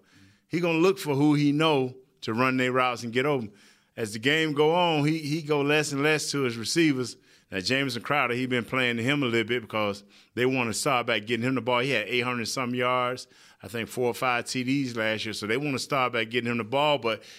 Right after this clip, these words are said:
he was one of many they had Pierre last year, and they had Jackson last year. So that left a lot of the middle of the field, you know, and when Jordan got hurt, then they had Vernon, so that left a lot of the middle of the field for him to play with.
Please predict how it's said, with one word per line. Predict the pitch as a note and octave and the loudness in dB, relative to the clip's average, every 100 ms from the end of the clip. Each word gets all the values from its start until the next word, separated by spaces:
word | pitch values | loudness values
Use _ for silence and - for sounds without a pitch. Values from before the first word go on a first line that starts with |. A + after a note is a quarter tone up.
| - | -18
he | - F3 | -4 -2
was | D3+ A#2+ | 0 -2
one | A#2+ C3+ C#3 B2+ B2+ - | -2 0 0 -2 -6 -6
of | A#2 G2 G#2+ | -4 -4 -8
many | A#2 D3 C3 F2+ - _ _ _ _ _ - | -4 -2 -2 -4 -8 _ _ _ _ _ -6
they | A2 | -2
had | A#2 G#2+ | 0 -2
Pierre | - B2+ A2 C3 D#3 E3+ D3+ _ _ | -4 2 4 4 2 0 -10 _ _
last | B2 C3+ C#3+ B2+ D3+ | -2 2 2 2 0
year, | D3+ D#3 D#3 - - | 0 0 -4 -20 -6
and | |
they | G#2 | -4
had | G#2+ G#2 F#2+ | 0 0 0
Jackson | G2+ B2 A#2 - G2+ | 0 0 0 -6 -6
last | F#2+ F#2+ F#2 G#2 | -2 -2 -2 -6
year. | F#2+ F2 - - | -6 -8 -18 -12
So | A#2+ | -6
that | B2+ | 0
left | C3 G#2 | 0 0
a | |
lot | G2+ A#2 C3+ C3 | 0 2 2 0
of | |
the | A#2+ | -2
middle | A#2 C#3 C3 | 0 2 2
of | A#2 | 0
the | |
field, | - D#3 D#3+ C3+ A#2 A2+ - _ _ _ | -2 -2 0 2 -2 -4 -20 _ _ _
you | A2+ | -6
know, | A2+ G#2+ | -2 -2
and | G2 A2+ G#2 G#2 | -4 -6 -4 -4
when | G#2+ | -4
Jordan | G2+ C3+ F3 D#3 | -2 0 2 2
got | C3+ B2 A#2 | 0 0 0
hurt, | B2 A#2 | -2 -2
then | A#2 | -2
they | A#2 | 0
had | A#2+ G#2 | 2 0
Vernon, | G2 C#3 D#3 B2 | 0 0 0 -4
so | - B2+ | -4 0
that | B2 D3+ | 0 0
left | C3+ | -2
a | G#2 | 0
lot | A2+ C3+ | 0 0
of | B2 | -2
the | A#2 | -6
middle | B2 B2+ A2+ | -2 -2 -4
of | |
the | G2+ | -6
field | D3+ C#3+ | -4 -2
for | A#2+ | -2
him | B2+ A2+ | -4 -4
to | |
play | G#2 D#3+ D#3+ | -4 0 0
with. | C3+ A2 F#2+ | 2 0 0